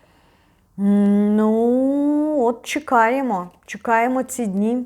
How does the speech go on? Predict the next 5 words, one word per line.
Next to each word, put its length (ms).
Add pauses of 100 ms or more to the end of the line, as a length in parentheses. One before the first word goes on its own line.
(100)
якусь 340
тактичну 600
перемогу 540
стосовно 600
чого? 420